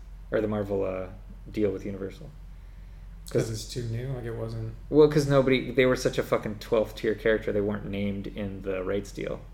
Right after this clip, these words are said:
Speaker 2: Yeah.
Speaker 1: So they can use the people who aren't included, but, like, X-Men, Cap,
Speaker 2: Mm-hmm.
Speaker 1: Doom, uh, fucking Spider-Man,
Speaker 2: Mm-hmm.
Speaker 1: Hulk, all those, all the Avengers and stuff, like,
Speaker 2: Hmm.
Speaker 1: that's part of why Guardians got a movie.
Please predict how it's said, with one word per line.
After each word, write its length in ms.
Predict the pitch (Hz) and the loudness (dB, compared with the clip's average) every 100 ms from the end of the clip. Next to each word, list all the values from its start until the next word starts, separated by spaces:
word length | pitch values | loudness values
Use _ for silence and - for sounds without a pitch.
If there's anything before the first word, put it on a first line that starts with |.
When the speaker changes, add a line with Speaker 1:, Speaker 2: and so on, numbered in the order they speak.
| - | -10
Speaker 2:
Yeah. 120 | 55 - - - - - | -10 -10 -14 -14 -16 -14
Speaker 1:
So 160 | - 117 | 0 6
they 100 | 117 | 6
can 160 | 113 110 | 6 2
use 220 | 127 110 | 2 2
the 80 | 110 | -2
people 300 | 104 113 101 | -2 -2 2
who 120 | 110 | 0
aren't 220 | - 104 | 2 -2
included, 280 | 98 - 107 | -2 0 2
but, 60 | 104 | 2
like, 120 | 107 | 0
X-Men, 600 | 107 - - 104 98 98 - | 0 -2 -2 -4 -4 -6 -6
Cap, 240 | 107 98 | -4 -2
Speaker 2:
Mm-hmm. 280 | 123 110 110 107 - - - 113 - | -2 -2 -2 -4 -10 -14 -14 -14 -8
Speaker 1:
Doom, 460 | 107 104 101 98 101 - - - - - - - - 175 - | -2 0 0 -4 -8 -12 -14 -14 -14 -16 -16 -16 -16 -14 -12
uh, 280 | - - - | -12 -10 -10
fucking 260 | - - - | -10 -10 -10
Spider-Man, 760 | - 98 95 95 92 95 98 - 160 | -4 -4 -2 -4 -4 -6 -10 -12 -8
Speaker 2:
Mm-hmm. 120 | 110 | -4
Speaker 1:
Hulk, 440 | 107 101 101 - | 2 2 0 -6
all 140 | - 110 | -2 -2
those, 320 | 104 98 - | -2 -4 -6
all 120 | - | -2
the 100 | 104 | -2
Avengers 420 | 98 98 95 95 98 | -2 -4 -4 -6 -6
and 80 | |
stuff, 280 | 98 98 92 | -8 -8 -8
like, 120 | 101 101 - - - - - | -10 -10 -14 -14 -14 -14 -10
Speaker 2:
Hmm. 140 | 123 110 - - - - - - - | -6 -6 -6 -14 -16 -16 -16 -16 -4
Speaker 1:
that's 160 | - | -4
part 200 | - 127 | 2 4
of 100 | 110 | 4
why 180 | 104 104 | 2 2
Guardians 400 | 101 104 101 98 | 4 2 2 0
got 140 | 101 95 | -2 0
a 40 | |
movie. 340 | 98 139 - | 0 0 -2